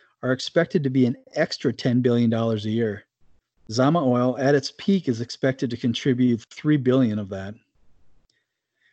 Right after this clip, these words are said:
Another view on the size of the Mexican oil market in relation to its total economy is exports. Eighty percent of the exports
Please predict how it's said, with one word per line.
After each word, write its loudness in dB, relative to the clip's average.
Another 4
view 4
on 4
the 2
size 2
of 2
the 4
Mexican 0
oil 2
market -2
in 2
relation 2
to 0
its -2
total 0
economy -2
is -6
exports. -8
Eighty 4
percent 2
of 0
the 4
exports -2